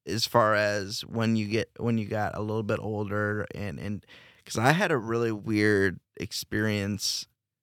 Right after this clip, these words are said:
when it came to college, and that's when things got really weird for me, uh, personally. I don't know if that happened with you, but,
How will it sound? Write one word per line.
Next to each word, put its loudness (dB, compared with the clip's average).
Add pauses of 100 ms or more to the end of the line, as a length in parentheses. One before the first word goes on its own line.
(140)
when -2
it -2
came 0
to -2
college, 2 (100)
and -8 (520)
that's -6
when 0
things -4
got -4
really -4
weird -4
for -10
me, -8 (120)
uh, -12
personally. -6
I -8
don't -8
know -6
if -14
that -6
happened -10
with -14
you, 2
but, -8